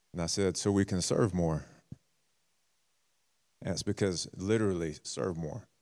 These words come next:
We can do, we get to do the heavy lifting, man. And that's our honor. That's how we get to serve. All right? And so, but that shame of who you are and how God made you and all these types of things.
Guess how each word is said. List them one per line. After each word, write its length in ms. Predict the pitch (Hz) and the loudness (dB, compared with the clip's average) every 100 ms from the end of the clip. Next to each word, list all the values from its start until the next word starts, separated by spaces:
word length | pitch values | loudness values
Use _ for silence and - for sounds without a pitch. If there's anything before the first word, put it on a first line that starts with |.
| _ _ _ _ _ | _ _ _ _ _
We 140 | 98 | -4
can 140 | 104 101 | -2 2
do, 180 | 101 92 | 2 2
we 140 | 95 | 0
get 180 | 101 95 | 0 -2
to 80 | 101 | -2
do 180 | 92 98 | 0 2
the 120 | 92 | 4
heavy 220 | 98 98 | 4 4
lifting, 460 | 98 95 - 80 76 | 2 0 -2 -6 -4
man. 260 | 80 80 - _ _ _ _ - | -6 -6 -10 _ _ _ _ -8
And 80 | |
that's 220 | 90 90 - | -6 -4 0
our 220 | 92 76 | 2 2
honor. 340 | 90 95 87 | 0 -2 -2
That's 220 | 82 90 | -2 -2
how 100 | 98 | -2
we 140 | 90 90 | -2 -2
get 180 | 87 - | -4 -6
to 80 | |
serve. 480 | - - 55 - - - _ _ _ _ _ _ _ _ _ _ _ - - | -8 -4 -4 -6 -10 -20 _ _ _ _ _ _ _ _ _ _ _ -10 -2
All 60 | |
right? 200 | 82 90 - - - - _ _ _ _ _ - | 0 0 -4 -14 -20 -20 _ _ _ _ _ -6
And 120 | 87 | -2
so, 380 | - 95 90 80 - _ _ _ _ _ _ _ _ _ _ _ _ _ _ _ _ _ - _ - | 2 4 4 0 -6 _ _ _ _ _ _ _ _ _ _ _ _ _ _ _ _ _ -20 _ -4
but 180 | 104 92 | 0 2
that 180 | 120 - | 2 0
shame 420 | - 117 123 110 | 0 2 4 4
of 140 | 95 80 | 2 4
who 160 | 95 | 4
you 340 | 120 107 92 92 | 6 4 4 2
are 340 | 104 - 87 - - | 0 -2 -6 -14 -10
and 100 | 87 | -4
how 140 | 92 | -2
God 260 | 87 92 87 | 0 2 2
made 260 | 90 95 85 | 0 0 -2
you 140 | 82 | -4
and 100 | 87 | -2
all 120 | 87 | -2
these 220 | 85 92 | -2 -4
types 280 | - 87 - | -2 -4 -6
of 80 | 82 | -10
things. 380 | 87 90 82 | -6 -6 -8